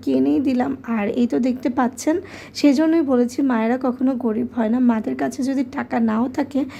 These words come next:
সন্তান যদি কোনো কিছু চায়, সেটার জন্য মায়েরা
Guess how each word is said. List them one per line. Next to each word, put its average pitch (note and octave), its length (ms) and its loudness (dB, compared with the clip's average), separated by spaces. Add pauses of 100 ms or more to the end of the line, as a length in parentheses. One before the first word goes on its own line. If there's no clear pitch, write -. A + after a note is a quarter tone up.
(180)
সন্তান C#4+ 480 4
যদি D4 240 2
কোনো B3+ 280 2
কিছু B3 220 -2 (120)
চায়, A#3+ 280 0
সেটার B3+ 340 -2
জন্য C4 280 2
মায়েরা A#3+ 460 2